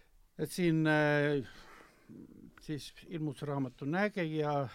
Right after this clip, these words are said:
või kirjutaja, see, kes näeb, Johannes Patmose saarel seal, ta ütleb, "Ma nägin taevast alla tulevat ingli,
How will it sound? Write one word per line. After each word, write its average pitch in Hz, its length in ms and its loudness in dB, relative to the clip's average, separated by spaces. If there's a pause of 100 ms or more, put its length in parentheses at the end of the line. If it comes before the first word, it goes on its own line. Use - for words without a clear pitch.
(160)
või 160 240 -2
kirjutaja, 151 880 2
see, 139 200 -8
kes - 100 -18
näeb, 160 400 -2 (600)
Johannes 143 800 -4 (340)
Patmose 120 500 -10
saarel 143 480 -4
seal, 131 260 -8 (420)
ta 151 100 -2
ütleb, 139 180 -4
"Ma 139 120 -2
nägin 139 360 -2
taevast 156 540 0
alla 156 200 -4
tulevat 131 420 -6
ingli, 151 520 -2